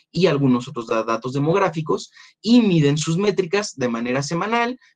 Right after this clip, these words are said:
quieren saber qué tanto están llegando a las personas, el alcance de sus publicaciones, pero, eh, en términos mensuales se están yendo a un nivel más estratégico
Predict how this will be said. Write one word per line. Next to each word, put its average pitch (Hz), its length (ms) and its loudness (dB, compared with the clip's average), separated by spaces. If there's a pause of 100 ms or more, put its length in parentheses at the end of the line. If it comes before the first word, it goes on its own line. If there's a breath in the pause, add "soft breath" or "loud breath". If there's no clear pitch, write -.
quieren 185 240 0
saber 165 260 2
qué 160 120 -4
tanto 165 240 -2
están 151 260 0
llegando 113 320 -2
a 113 40 -2
las 131 140 -4
personas, 170 640 0
el 113 120 -2
alcance 113 640 -4
de 117 80 -18
sus - 220 -18
publicaciones, 156 840 -6 (400 loud breath)
pero, 214 500 6
eh, 127 380 0
en 123 100 -2
términos 135 420 -2
mensuales 135 580 -2
se - 80 -10
están 107 220 -10
yendo 110 280 -8
a - 20 -6
un 117 160 -4
nivel 113 260 -4
más 117 300 -6
estratégico 135 720 -6